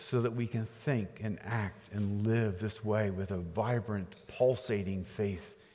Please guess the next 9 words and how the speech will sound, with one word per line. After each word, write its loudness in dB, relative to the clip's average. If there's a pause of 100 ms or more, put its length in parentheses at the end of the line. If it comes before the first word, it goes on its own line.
(100)
in 0
Jesus -4
Christ. -10 (2250)
So 8
patience 6
in 6
affliction 4 (1800)
fully 12
embraces 6